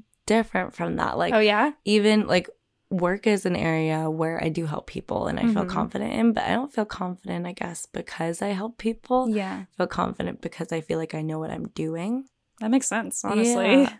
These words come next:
Speaker 2: Yeah. I mean, to feel like you know what you're doing and you're able to apply the knowledge that you've gained is,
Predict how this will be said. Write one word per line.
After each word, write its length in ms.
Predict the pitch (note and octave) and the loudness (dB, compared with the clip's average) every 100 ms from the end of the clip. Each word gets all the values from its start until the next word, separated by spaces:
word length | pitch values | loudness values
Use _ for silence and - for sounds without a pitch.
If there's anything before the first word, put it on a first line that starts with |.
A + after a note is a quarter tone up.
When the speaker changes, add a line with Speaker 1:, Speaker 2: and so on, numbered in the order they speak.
| _ _ | _ _
Speaker 2:
Yeah. 420 | B3+ A3 G#3 F#3 G3 | -2 2 2 0 0
I 100 | G#3+ | 2
mean, 240 | G#3+ G#3 | 2 0
to 160 | - A3 | 0 -2
feel 380 | - A3 A3+ A3+ | 0 2 4 4
like 260 | G3+ F#3+ | 4 2
you 380 | G3+ F#3 F3+ F#3 - | -4 -2 -2 -4 -4
know 200 | F#3+ F#3+ | -2 0
what 140 | G3+ | 0
you're 120 | - | -2
doing 380 | F#3 F3+ F#3+ G3 | -4 -2 -2 -4
and 240 | - F#3 | -4 -6
you're 360 | F3+ F#3+ E3+ F3+ - | -6 -4 -6 -8 -2
able 280 | G#3+ G3 G3+ | 0 2 0
to 200 | - G3 | 0 0
apply 540 | F3+ - F3+ F3+ F#3 | 0 -2 -2 0 0
the 100 | F#3 | 0
knowledge 560 | F3+ E3+ F3 G3 F#3 - | -2 0 0 -2 -4 -8
that 160 | F#3+ | -8
you've 320 | - F3+ D#3+ - | -8 -10 -10 -6
gained 540 | F3 G3 F#3 G#3 G3+ | -6 -4 -4 -4 -4
is, 480 | - G3 - - - | -6 -4 -2 0 -2